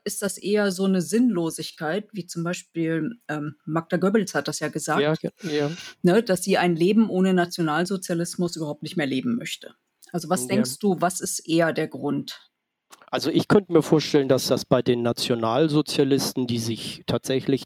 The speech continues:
Speaker 2: durch Selbsttötung der, der Bestrafung, der Verfolgung, wenn auch immer oder wie auch immer entzogen haben, äh, äh, genauso vielfältige Motive gewesen sind wie in der Normalbevölkerung, wenn ich das mal so sagen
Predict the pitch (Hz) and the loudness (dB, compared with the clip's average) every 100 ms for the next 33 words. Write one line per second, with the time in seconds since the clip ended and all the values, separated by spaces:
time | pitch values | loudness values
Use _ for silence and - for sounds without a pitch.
0 | - 123 - 123 - - - 143 - 135 | 2 2 4 2 0 -2 4 4 6 4
1 | 127 120 120 117 - - - - 113 113 | 4 2 2 0 -6 -14 -6 0 2 2
2 | 110 123 - 113 131 147 - 139 131 127 | 0 0 -2 -2 -2 0 4 4 4 2
3 | 117 - 117 131 135 147 139 127 123 123 | 2 0 0 2 6 6 4 2 2 2
4 | 123 - - 127 127 123 - - 123 - | 2 -2 0 0 0 -2 -4 -10 -2 0
5 | 120 113 139 127 127 120 120 120 - 135 | 0 2 0 0 0 0 0 -4 0 0
6 | 143 120 120 123 120 - - - - - | 0 0 0 0 -4 -10 -14 -12 -14 -6
7 | 123 123 123 120 120 - 196 92 - - | -2 0 0 0 -2 -4 -6 -4 -6 -10
8 | _ - _ _ _ _ _ - 123 123 | _ -20 _ _ _ _ _ -6 0 0
9 | 143 - - 170 - 156 143 143 131 135 | 0 -2 2 2 2 0 2 0 4 4
10 | 131 131 - - - 143 147 151 - - | 6 2 -2 -8 -8 -8 -8 -2 -2 -2
11 | - 160 175 170 147 127 127 131 123 123 | -10 -6 -2 -2 -2 -2 0 -2 -2 -6
12 | 110 120 113 131 - 110 107 104 107 101 | -4 -4 -4 -6 -4 -6 -8 -8 -8 -8
13 | 120 - - - 104 - - 110 107 113 | -4 -4 -4 -4 -2 -4 -6 -12 -12 -12
14 | 107 - - 123 - - - 131 | -12 -16 -12 -14 -12 -18 -16 -18